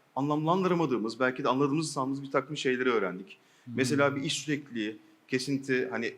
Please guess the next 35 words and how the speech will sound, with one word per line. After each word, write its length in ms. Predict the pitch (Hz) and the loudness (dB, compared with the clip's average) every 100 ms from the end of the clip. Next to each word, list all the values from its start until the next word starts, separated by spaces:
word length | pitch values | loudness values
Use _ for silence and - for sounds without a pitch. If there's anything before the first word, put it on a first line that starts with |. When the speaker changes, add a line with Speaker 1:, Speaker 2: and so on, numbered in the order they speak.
| - - | -8 -4
Speaker 1:
erişilebilirlik 680 | 127 - 139 131 139 151 | -2 0 -2 0 -2 -2
noktasında 500 | 139 127 135 131 135 | -4 -2 -4 -4 -6
insanın 600 | 135 135 135 147 147 165 - _ - | -2 0 0 0 0 -2 -8 _ -4
göbekte 380 | 120 135 139 180 | 2 2 2 2
olan 260 | 156 127 | 2 2
bir 60 | 107 | 0
şey 160 | - 107 | -4 -4
olduğunu, 380 | 95 92 113 - | -4 -6 -10 -10
tamam 220 | 160 123 | -6 -4
sağlık, 580 | - - 131 131 139 - - | -6 0 2 2 0 -8 -6
güvenlik 580 | 131 127 127 135 - - _ _ | 0 2 0 -2 -6 -12 _ _
bu 60 | 120 | -6
çok 200 | 160 156 | -4 0
önemli 280 | 139 135 147 | 2 2 2
fakat 420 | 143 135 107 - - _ _ _ _ _ - | 2 4 0 -2 -20 _ _ _ _ _ -6
bütün 220 | 127 190 | -4 -4
sistemi, 600 | 185 160 - 160 151 117 | -2 -4 -2 2 4 2
süreci 360 | - 143 147 139 | 0 0 2 4
ayağa 240 | 143 156 | 2 0
kaldıran 400 | 151 147 147 160 | 0 0 0 -2
kişinin 340 | - 170 151 135 | -2 -4 -2 0
insan 220 | 131 165 | 0 0
olduğunu 520 | 185 151 139 113 131 - _ _ _ - | 0 0 0 -2 -6 -12 _ _ _ -2
ve 80 | 131 | 2
insanların 680 | 139 139 156 156 156 196 170 | 4 2 2 2 2 2 2
böyle 240 | 165 156 | 2 2
bir 100 | 147 | 2
felaket 520 | 131 127 131 160 156 | 0 0 0 0 -2
anında 380 | 147 135 120 107 | 0 0 -4 -4
veya 300 | 117 120 - - _ _ - | -2 -2 -2 -10 _ _ -12
herhangi 340 | 131 139 135 135 | -4 -2 0 0
bir 60 | |
olumsuz 360 | 131 117 - 160 | 0 0 -4 -2
bir 80 | 135 | -2
durumda 380 | 123 107 98 | -2 -2 -4